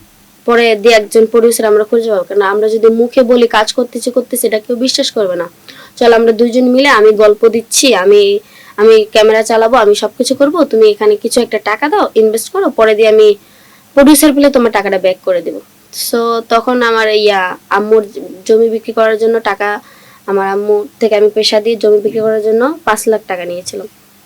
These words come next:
নেওয়ার পরে ওখান থেকে আমি, আহ,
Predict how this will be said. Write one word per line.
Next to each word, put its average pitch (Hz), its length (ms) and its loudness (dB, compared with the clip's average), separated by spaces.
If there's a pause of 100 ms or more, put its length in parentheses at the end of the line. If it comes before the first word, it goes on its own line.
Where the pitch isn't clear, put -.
(640)
নেওয়ার 226 280 -2
পরে 277 200 0
ওখান 247 240 0
থেকে 240 160 -2
আমি, 277 220 0 (480)
আহ, 214 320 0